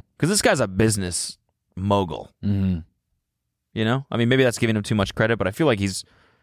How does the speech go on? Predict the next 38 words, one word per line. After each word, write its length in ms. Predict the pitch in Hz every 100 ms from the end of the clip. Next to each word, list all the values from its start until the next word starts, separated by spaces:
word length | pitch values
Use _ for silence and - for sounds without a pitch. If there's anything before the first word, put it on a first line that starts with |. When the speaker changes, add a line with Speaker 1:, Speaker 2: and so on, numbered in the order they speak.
| _ _ _ -
Speaker 1:
he's 140 | 147
made 140 | 202
a 60 | 107
lot 320 | 98 110 117
of 80 | 104
fucking 320 | 120 107 104
money 240 | 95 92 82
from 220 | 90 87
selling 480 | - 95 92 87 98
makeup. 420 | 98 - 87 80
Speaker 2:
He 240 | 170 196
at 140 | 165 156
least 440 | 175 196 - -
knows 360 | 143 147 147 120
the 100 | 117
right 420 | 104 113 113 -
people. 460 | - - 95 - - - - _ _ _ _
He 40 | -
can 60 | 127
Speaker 1:
Yeah. 100 | 117
Speaker 2:
say, 160 | 101 90
I 80 | 104
think 160 | 110 98
we 60 |
can 120 | 82
Speaker 1:
And 380 | 87 - 101 -
he, 80 | 214
Speaker 2:
confidently 100 | -
Speaker 1:
doesn't 160 | 180 196
Speaker 2:
say 40 |
Speaker 1:
he 60 | 220
Speaker 2:
that. 40 |
Speaker 1:
own 220 | 123 165 185
some 160 | 180
of 140 | 160 -
Killer 200 | 170 165
Merch, 280 | 151 165 -
too? 240 | 151 165